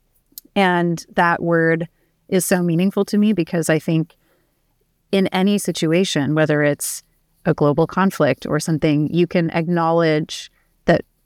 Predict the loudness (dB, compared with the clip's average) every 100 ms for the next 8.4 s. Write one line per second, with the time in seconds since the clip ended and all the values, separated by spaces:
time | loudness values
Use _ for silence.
0 | _ -2 0 2 0 0 0 -2 0 0
1 | 0 -4 -2 0 0 0 0 0 -2 0
2 | 0 0 -6 -4 -2 0 0 0 2 0
3 | 0 0 2 0 -2 0 0 0 2 2
4 | 2 0 0 -4 -12 _ _ _ _ 0
5 | 2 0 0 0 0 0 0 0 -2 -2
6 | -10 -2 0 0 -4 -4 0 0 -2 -6
7 | -2 0 2 0 -2 _ _ _ _ _
8 | -2 2 0 0